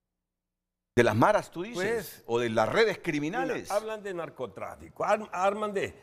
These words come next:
Speaker 2: Si el narcotráfico a la gente, como dice Marvin, ¿qué le imp-, o sea,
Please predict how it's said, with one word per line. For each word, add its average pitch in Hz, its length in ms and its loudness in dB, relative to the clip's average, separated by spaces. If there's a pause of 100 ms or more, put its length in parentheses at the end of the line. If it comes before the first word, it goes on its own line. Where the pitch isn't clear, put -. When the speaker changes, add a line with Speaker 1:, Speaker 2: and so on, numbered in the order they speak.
(120)
Speaker 2:
Si - 140 -2
el 180 80 6
narcotráfico 175 600 2
a - 20 2
la 147 120 0
gente, 151 260 -6
como 131 260 0
dice 127 300 0
Marvin, 120 320 0
¿qué 143 140 -6
le 143 100 -2
imp-, 135 240 -6
o 120 80 -4
sea, 127 260 0